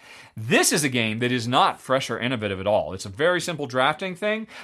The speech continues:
but there is so much variety in the cards you get. So many cool things you can do that when you get this card, <gasps>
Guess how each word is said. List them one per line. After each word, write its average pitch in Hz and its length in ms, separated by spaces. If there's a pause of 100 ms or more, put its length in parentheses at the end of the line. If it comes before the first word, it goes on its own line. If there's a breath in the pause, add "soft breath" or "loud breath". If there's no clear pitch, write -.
but 135 320
there 165 240
is 156 180
so 226 640
much 214 240
variety 165 720 (220 loud breath)
in 147 180
the 151 80
cards 151 480
you 151 100
get. 135 280
So 233 580
many 233 320
cool 226 340
things 214 300
you 190 80
can 175 140
do 208 120
that 156 100
when 165 100
you 175 40
get 185 120
this 170 80
card, 180 280
<gasps> 254 40